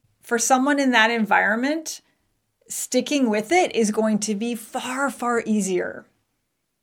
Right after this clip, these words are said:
you know, and it's likely that they will, they will struggle far less than the rest of us.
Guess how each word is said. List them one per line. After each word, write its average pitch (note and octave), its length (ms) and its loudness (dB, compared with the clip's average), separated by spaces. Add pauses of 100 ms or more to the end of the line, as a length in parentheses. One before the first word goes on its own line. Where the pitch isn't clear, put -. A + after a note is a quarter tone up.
you G#3 160 -4
know, A3 220 2
and A3+ 140 -2
it's A3 180 0
likely B3+ 480 0
that A#3+ 180 0
they G#3+ 180 0
will, G#3 420 -2
they G#3+ 180 0
will G3+ 140 -2
struggle G3+ 760 0
far F#3+ 400 4
less - 480 -6 (500)
than G3+ 140 2
the F#3 120 0
rest F3+ 260 -2
of - 80 -10
us. - 340 -14